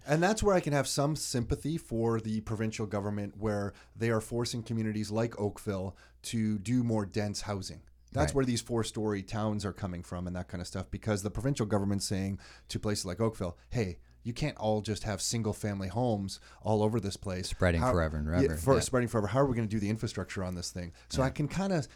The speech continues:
Speaker 1: see where it's coming from. It's just the implementation of some of this stuff
Speaker 2: Right.
Speaker 1: is a little, a little
Speaker 2: Yeah,
Speaker 1: scary.
Speaker 2: it's kinda like we are, yeah, from a provincial and policy standpoint, like, the, like, we are the, the leaders. Like,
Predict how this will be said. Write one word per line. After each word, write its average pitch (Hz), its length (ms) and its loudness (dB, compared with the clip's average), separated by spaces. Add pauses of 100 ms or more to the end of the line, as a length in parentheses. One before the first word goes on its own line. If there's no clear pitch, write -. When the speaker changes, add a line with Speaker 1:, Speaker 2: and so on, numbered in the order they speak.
Speaker 1:
see - 320 -2
where 117 160 2
it's 104 140 -4
coming 117 240 -2
from. 139 240 0
It's 123 100 -2
just - 260 -2
the 113 160 -6
implementation 131 800 -2
of 104 80 -6
some 101 220 -4
of 92 60 -6
this 95 120 -6
stuff - 160 2
Speaker 2:
Right. 85 120 6
Speaker 1:
is - 60 -2
a 104 60 0
little, 113 460 0
a 101 40 -4
little 110 220 0
Speaker 2:
Yeah, 156 160 10
Speaker 1:
scary. 92 120 8
Speaker 2:
it's 90 100 2
kinda 175 240 4
like 135 180 6
we 120 260 8
are, 98 720 6 (120)
yeah, 104 180 4
from 90 240 2
a 85 80 0 (140)
provincial 90 680 4
and 80 140 -2
policy 98 340 4
standpoint, 78 460 -2
like, 80 160 -4
the, 80 180 -6 (160)
like, 78 220 -6 (240)
we 98 220 2
are 90 180 4
the, 82 260 0
the 80 160 -2
leaders. 82 500 0
Like, 73 220 -4